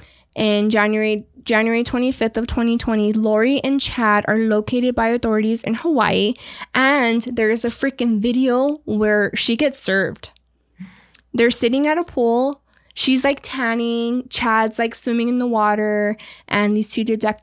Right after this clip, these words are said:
detectives or people come up. Now, I don't know if they're detectives, but they come up and they pretty much serve her.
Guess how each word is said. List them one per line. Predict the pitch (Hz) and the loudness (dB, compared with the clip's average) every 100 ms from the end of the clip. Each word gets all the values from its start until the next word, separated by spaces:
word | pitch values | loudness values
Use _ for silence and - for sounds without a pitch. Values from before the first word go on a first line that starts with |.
| _ | _
detectives | 226 226 214 - 226 220 | -4 -2 -4 -2 -4 0
or | 208 | -2
people | 208 - 240 233 | 0 -2 -2 -2
come | 226 240 220 | -2 -2 -2
up. | - | -2
Now, | 233 | 0
I | 220 247 | 0 2
don't | 269 | 2
know | 254 | 0
if | 240 | -2
they're | 233 | -2
detectives, | 220 - 233 240 226 | -2 -4 -2 -2 -2
but | - 214 | -4 -4
they | 214 | -4
come | - 233 | -2 0
up | 311 302 | 0 -2
and | 220 | -2
they | 214 | -4
pretty | - 220 220 | -4 -2 -2
much | 208 - | -2 -4
serve | - 202 208 | -4 -4 -4
her. | - - | -4 -4